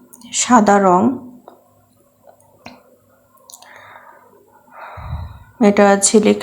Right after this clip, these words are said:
রং। আগেও যেহেতু বড় ফুলদানি তৈরি করেছিলাম, রং করেছিলাম, তো সেই রংগুলো, আহ, রয়েই গেছে কিছু কিছু রং। আর নতুন করে দুইটা রং শুধু কিনতে হয়েছে,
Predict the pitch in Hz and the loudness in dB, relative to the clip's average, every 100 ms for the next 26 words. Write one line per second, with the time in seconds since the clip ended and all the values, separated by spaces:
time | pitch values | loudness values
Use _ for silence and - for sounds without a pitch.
0 | 208 190 190 254 - - - - - - | 0 2 2 -2 -6 -20 -20 -20 -20 -20
1 | - - - _ _ _ _ _ - - | -20 -20 -20 _ _ _ _ _ -20 -18
2 | - 247 214 220 220 214 233 233 202 202 | -10 -4 0 2 2 4 2 2 2 2
3 | 208 202 202 - 202 202 196 196 196 185 | 2 2 0 0 0 2 2 2 2 2
4 | 190 190 190 - 202 202 196 190 185 180 | 2 2 2 0 0 2 2 2 0 0
5 | 185 185 180 208 202 180 190 190 185 190 | 0 0 0 0 0 0 0 0 2 0
6 | - 202 196 196 185 185 190 190 190 196 | 0 0 2 2 2 0 0 2 2 0
7 | - - - - - - 190 180 180 185 | -6 -20 -20 -20 -10 0 2 4 4 4
8 | 196 196 202 202 190 - 190 196 269 - | 4 4 4 2 0 0 0 -2 -4 -10
9 | _ _ - - 208 190 185 185 - 185 | _ _ -10 -2 0 2 2 0 0 2
10 | 185 180 233 262 - _ - - - - | 2 2 0 -6 -14 _ -20 -20 -20 -20
11 | _ _ - 185 180 180 185 185 202 - | _ _ -2 0 2 2 2 0 -2 -10
12 | - - _ _ _ _ - - _ - | -20 -20 _ _ _ _ -20 -20 _ 0
13 | 208 202 208 208 208 196 190 190 190 190 | 2 2 2 2 0 0 0 2 2 2
14 | 190 185 185 190 185 185 180 185 180 185 | 2 2 0 -2 -2 -2 0 0 0 0
15 | 185 180 180 190 175 | 2 2 2 -2 -2